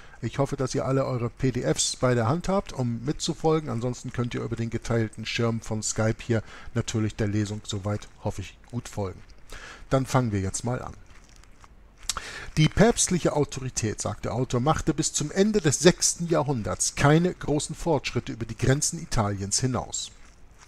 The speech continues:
Zu dieser Zeit war der berühmte Gregor der Erste ein talentierter, engagierter und ehrgeiziger Mann,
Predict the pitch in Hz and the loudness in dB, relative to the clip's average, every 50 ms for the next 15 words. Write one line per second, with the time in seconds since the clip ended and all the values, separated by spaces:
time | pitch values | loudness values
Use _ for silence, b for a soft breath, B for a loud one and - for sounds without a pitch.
0 | - - - - - - - - - - - - - - 107 101 95 113 147 165 | -20 -20 -20 -20 -20 -18 -18 -18 -18 -18 -14 -10 -8 -6 -6 -4 -2 2 6 8
1 | 202 196 - - 127 113 127 170 - - B B B B B B B 131 151 170 | 8 8 8 6 8 8 8 8 6 2 B B B B B B B 8 8 10
2 | 180 175 147 156 - 175 202 226 220 - 214 208 - 160 175 190 196 196 190 180 | 8 6 6 4 2 4 4 2 2 2 0 0 2 4 6 6 6 6 4 4
3 | 180 170 135 127 110 107 - - 123 - - 117 110 - - 143 180 214 214 185 | 4 4 4 4 4 4 4 2 0 0 0 -2 -2 2 2 2 4 4 2 0
4 | - - 113 110 - 120 - - 165 185 196 185 170 123 113 120 131 - 120 107 | 2 2 2 2 2 0 0 0 -2 0 2 2 2 4 4 2 2 2 0 -2
5 | 104 107 123 151 175 185 - 180 180 180 - - 208 190 170 120 101 98 107 143 | -2 2 6 8 8 8 8 6 6 6 4 4 6 6 6 6 6 4 2 0